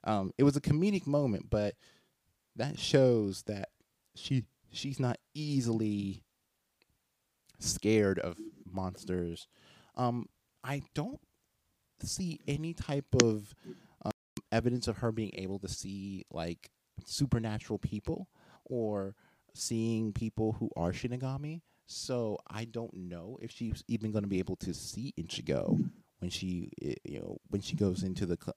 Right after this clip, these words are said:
Coliseum and she's able to, like, fight her opponent. Um, that, uh, so we'll learn more about Ichigo and see maybe he might reveal himself, maybe he might not. But seems more just like an enhanced human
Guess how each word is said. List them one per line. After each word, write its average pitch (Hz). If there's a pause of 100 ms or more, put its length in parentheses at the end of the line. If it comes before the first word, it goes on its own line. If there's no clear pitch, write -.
(100)
Coliseum 90
and 98
she's 87
able 90
to, -
like, - (760)
fight 92
her 92
opponent. - (440)
Um, 117
that, 120 (480)
uh, 95
so 110
we'll 120 (140)
learn 107
more 104
about 95
Ichigo 101
and 87
see 90
maybe 82
he 92
might 82
reveal 85
himself, 90
maybe 82
he 87
might 80
not. 180 (460)
But 117 (1200)
seems 196
more 156
just 135
like 117
an 101
enhanced 117
human 113